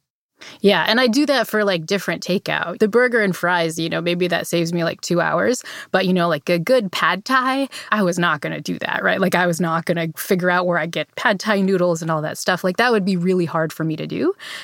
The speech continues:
And that's actually a, a pretty big time savings. And we can do that with other things. People pay for a cleaning service or, you know, hire the neighbor's kid to mow the lawn. Th-, these things can feel privileged,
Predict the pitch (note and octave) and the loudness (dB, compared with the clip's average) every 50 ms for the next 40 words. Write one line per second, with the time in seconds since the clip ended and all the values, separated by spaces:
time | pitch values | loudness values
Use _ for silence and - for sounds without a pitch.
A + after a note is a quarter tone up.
0 | - - E3 F#3 A3+ A3+ A3 - A#3+ A#3+ - - A#3 G#3+ G#3+ G3+ G3 - F#3+ - | -4 -2 0 2 2 2 2 0 0 -2 -2 0 0 2 2 2 0 -2 -4 -6
1 | - - G#3+ G#3 G#3 G3 F3 F3+ F3+ F3 E3 D#3+ - - - - A3+ C4 A#3+ G#3 | -6 -4 -2 0 0 0 0 2 2 2 0 -2 -6 -10 -6 -2 -2 0 0 -2
2 | - - - - - - G3+ G#3+ G#3+ - - - - - - - A3+ B3 C4+ D4+ | -2 -4 -8 -8 -8 -8 -8 -6 -6 -8 -8 -8 -10 -10 -4 0 2 2 4 4
3 | D#4 D4 G4 - E4 A3 G#3+ G3+ F#3 F3+ G3 A#3 A3+ G#3 - D3+ C#3 C#3+ - - | 2 2 2 2 2 2 2 2 2 0 0 0 -2 -2 -4 -6 -6 -6 -10 -12
4 | - - F3+ - F#3 F3+ E3+ D#3+ - - - G3+ F#3+ - - F#3 E3+ - - C4+ | -10 -8 -4 0 0 0 0 0 -4 -4 -2 -2 -2 0 0 -2 -2 -2 0 0
5 | C4 A#3+ A#3 A3+ G#3+ - - G#3+ G#3 G3 G3 G3 F#3+ F3+ F3 - F3 E3+ D#3+ D#3+ | 0 2 2 0 0 0 0 0 0 2 2 2 2 2 0 0 -2 -2 -2 -2
6 | D#3 - F3 F3+ F3+ F3 F#3 E3+ F3 F3 E3 F3 E3 - - - - F#3+ E3+ - | 0 0 0 2 2 0 0 0 -2 -2 -2 -2 -2 -4 -4 -4 -4 -4 -2 -2
7 | F3+ E3+ E3+ E3 E3+ D#3+ D#3+ D#3+ F3 G#3+ A#3 A3 G#3+ G3+ G3 F#3 F3+ - - - | -2 0 0 0 0 0 0 -2 0 0 0 2 0 0 -2 -4 -6 -10 -14 -20
8 | - - G#3+ G#3+ - G3+ - B3+ D#4 - - - E4 D4 D4 - - - G#3+ G3 | -14 -10 -8 -6 -2 2 2 2 2 2 0 0 0 2 2 0 -2 0 0 0
9 | F3+ - - - - E3+ E3+ F3+ G3+ A3 A3+ - - - F3 E3+ E3+ F#3 A#3 D4 | 0 0 -2 -4 -4 -2 0 0 0 -2 -2 -4 -2 0 0 0 2 2 2 2
10 | F#4 F4+ - - - - | 0 0 -2 -6 -14 -14